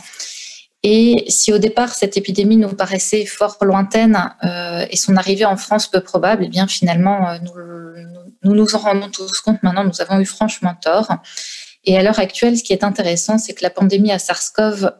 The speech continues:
euh, comme l'indique son nom, touche le monde entier, mais surtout occupe à plein temps toute une communauté scientifique et médicale,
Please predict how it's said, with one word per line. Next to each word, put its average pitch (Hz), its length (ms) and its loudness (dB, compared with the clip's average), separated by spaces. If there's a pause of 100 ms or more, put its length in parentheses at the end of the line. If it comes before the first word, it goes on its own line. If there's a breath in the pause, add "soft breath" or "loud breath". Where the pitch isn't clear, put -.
(140)
euh, 160 580 -2
comme 175 180 0
l'indique 175 300 -4
son 190 140 0
nom, 196 180 4
touche - 260 -8
le 175 60 2
monde 175 200 2
entier, 220 400 0 (300 loud breath)
mais 180 80 0
surtout 202 360 -2
occupe 208 360 2
à 185 80 0
plein 196 280 -2
temps 226 180 2
toute 196 180 -12
une 190 120 4
communauté 180 480 -6
scientifique - 580 -6
et 180 60 0
médicale, 175 600 -2